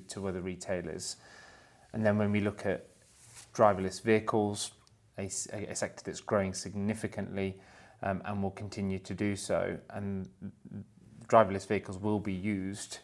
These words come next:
to deliver more and more items. I think that's, that's inevitable. And for companies that currently employ their own warehouse staff or drivers, they really need to be planning for what will happen to those individuals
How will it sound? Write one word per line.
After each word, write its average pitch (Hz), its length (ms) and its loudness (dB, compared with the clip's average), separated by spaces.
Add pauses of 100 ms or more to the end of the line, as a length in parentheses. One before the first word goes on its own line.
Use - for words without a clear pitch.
(160)
to 101 300 0
deliver 98 400 -2
more 101 260 0
and 98 120 -2
more 101 360 0 (160)
items. 104 480 -2
I 92 60 -8
think 98 200 -8
that's, 85 340 -4
that's - 220 -8
inevitable. 101 640 -4 (640)
And 101 440 4
for 101 680 2
companies 104 440 -2
that - 140 -10
currently 101 340 -2
employ 110 640 6 (160)
their 101 240 4
own 98 280 2 (100)
warehouse 98 580 2
staff 117 520 2
or 95 440 0
drivers, 107 640 4 (720)
they 110 140 2
really 104 300 2
need 101 240 -4
to 104 100 -12
be 104 100 -4
planning 98 460 0
for 98 400 -2 (560)
what 107 200 4
will 107 100 2
happen 95 540 0
to - 140 -2
those 98 240 2
individuals 95 760 -4